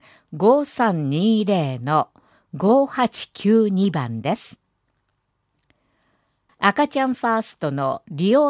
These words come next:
登録期限について。子育て家庭に対し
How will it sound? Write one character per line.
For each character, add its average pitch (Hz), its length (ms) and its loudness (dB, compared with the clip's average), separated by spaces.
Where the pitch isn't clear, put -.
登 247 240 2
録 233 300 0
期 247 140 2
限 214 260 4
に 127 160 -4
つ - 160 -6
い 120 100 -6
て。 - 240 -10
子 208 120 0
育 269 340 2
て 254 140 -6
家 247 180 -2
庭 196 160 0
に 143 160 -4
対 147 240 -2
し 123 260 -8